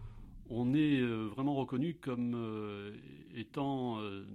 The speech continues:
des gens de métier, je dirais entre guillemets. Euh, donc des gens, euh, qui sont compétents, qui sont pas forcément des techniciens, qui sont aussi des conseilleurs, qui donnent des cours de dégustation.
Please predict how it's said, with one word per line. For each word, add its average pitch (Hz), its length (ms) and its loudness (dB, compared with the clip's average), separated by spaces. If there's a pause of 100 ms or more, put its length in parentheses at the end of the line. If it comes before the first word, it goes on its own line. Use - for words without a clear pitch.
(300)
des 110 240 -2
gens 156 100 4
de 160 60 4
métier, 135 460 2 (180)
je - 160 -10
dirais 98 220 -8
entre 107 260 -6
guillemets. 98 400 -4 (640)
Euh, 113 100 -16
donc 120 440 -2 (280)
des 107 160 -2
gens, 135 440 2
euh, 98 760 -4 (240)
qui - 140 -10
sont 113 300 -2
compétents, 139 800 -2 (840)
qui - 100 -16
sont 110 180 -10
pas 123 120 -4
forcément 117 420 -6
des 113 120 -2
techniciens, 139 560 -6
qui - 160 -18
sont 113 140 -10
aussi 101 200 -10
des 101 100 -6
conseilleurs, 139 640 -4
qui 117 120 -10
donnent 110 180 -2
des 107 100 -4
cours 139 200 -8
de 113 100 -4
dégustation. 117 800 -4